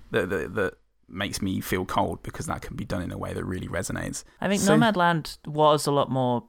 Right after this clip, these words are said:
Speaker 2: sentimental. I really like
Speaker 1: Hmm.
Speaker 2: Nomadland as well, but
Speaker 1: Yeah.
Speaker 2: you did have these sort of swelling music, you know,
Speaker 1: Yeah.
Speaker 2: Ludovico Einaudi score and,
Speaker 1: Yeah, true.
Speaker 2: you know, the mountains and the such, and it did have, you know,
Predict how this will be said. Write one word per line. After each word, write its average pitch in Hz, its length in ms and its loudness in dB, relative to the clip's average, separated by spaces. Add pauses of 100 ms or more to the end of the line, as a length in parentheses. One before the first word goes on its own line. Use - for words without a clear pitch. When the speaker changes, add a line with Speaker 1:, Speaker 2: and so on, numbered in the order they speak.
Speaker 2:
sentimental. 117 840 0
I 143 120 4
really 165 200 4
like 135 160 8
Speaker 1:
Hmm. 113 80 4
Speaker 2:
Nomadland 120 460 0
as 110 160 -12
well, 113 240 4
but 110 100 -2
Speaker 1:
Yeah. 90 80 2
Speaker 2:
you 95 60 0
did 127 180 0
have 123 260 0
these 120 160 -4
sort 113 160 -2
of 113 80 -4
swelling 127 520 0
music, 123 480 -2
you 123 80 -2
know, 110 140 0
Speaker 1:
Yeah. 90 120 0
Speaker 2:
Ludovico 123 440 -4
Einaudi 117 400 0
score 117 460 -2
and, 107 140 -2
Speaker 1:
Yeah, 147 220 8
true. 110 220 0
Speaker 2:
you 123 100 2
know, 120 80 4
the 127 100 0
mountains 127 500 0
and 117 120 -2
the 120 40 -2
such, 117 420 0
and 123 100 -2
it 120 120 -6
did 131 220 -2
have, 123 360 0
you 123 100 -4
know, 113 220 -2